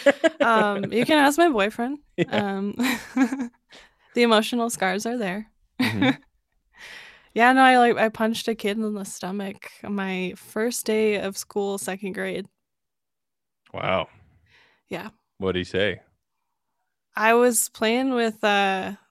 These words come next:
Speaker 2: those toys that you, like, put in coffins. I don't know if you remember those. They were just, like, collectible toys, and they, like, came in coffins. No idea what the name was.
Speaker 1: Wow, no idea.
Speaker 2: Uh, <laughs>
Speaker 1: <laughs>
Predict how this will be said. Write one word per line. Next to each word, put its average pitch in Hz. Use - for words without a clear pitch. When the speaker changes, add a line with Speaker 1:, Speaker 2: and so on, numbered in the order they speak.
Speaker 2:
those 247
toys 285
that 269
you, 220
like, 202
put 240
in 220
coffins. 240
I -
don't 208
know 220
if 214
you 226
remember 190
those. 190
They 208
were 208
just, 214
like, 240
collectible 208
toys, 202
and 202
they, 196
like, 190
came 196
in 196
coffins. 196
No 226
idea 196
what 180
the 180
name -
was. -
Speaker 1:
Wow, 82
no 87
idea. 87
Speaker 2:
Uh, 202
<laughs> -
Speaker 1:
<laughs> 294